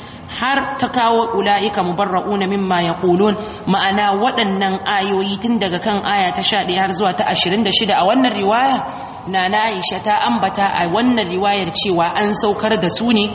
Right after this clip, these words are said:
game da ita. Da haka in aka dogara da wannan riwayar sai a gane me? Ana nufin kaɗai wannan hukunci na "Innal ladhina yarmuna al-muhsanati al-ghafilati al-mu'minati lu'inu" akan waɗanda suka jefi Nana Aisha ne.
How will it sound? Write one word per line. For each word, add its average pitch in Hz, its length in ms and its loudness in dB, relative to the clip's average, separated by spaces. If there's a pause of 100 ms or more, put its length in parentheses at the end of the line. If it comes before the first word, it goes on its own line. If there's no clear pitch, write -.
(520)
game 180 320 2
da 170 100 0 (140)
ita. 160 180 -2 (480)
Da 208 140 0
haka 240 160 0
in 247 120 4
aka 254 240 0
dogara 202 440 2
da 190 80 -2
wannan 214 240 0
riwayar 202 400 -2
sai 233 160 -2
a 202 140 0
gane 202 340 -2
me? 151 100 -6 (800)
Ana 226 380 0
nufin 185 320 -2 (160)
kaɗai 262 320 0
wannan 262 400 2
hukunci 226 360 -2
na 202 60 0
"Innal 214 300 0
ladhina 196 300 0 (100)
yarmuna 190 320 2
al-muhsanati 185 640 0
al-ghafilati 196 760 0
al-mu'minati 202 600 -2
lu'inu" 254 400 2 (480)
akan 220 280 0 (100)
waɗanda 202 340 0
suka 214 160 -4
jefi 165 280 -2
Nana 165 360 -2
Aisha 147 340 -2
ne. 139 80 -4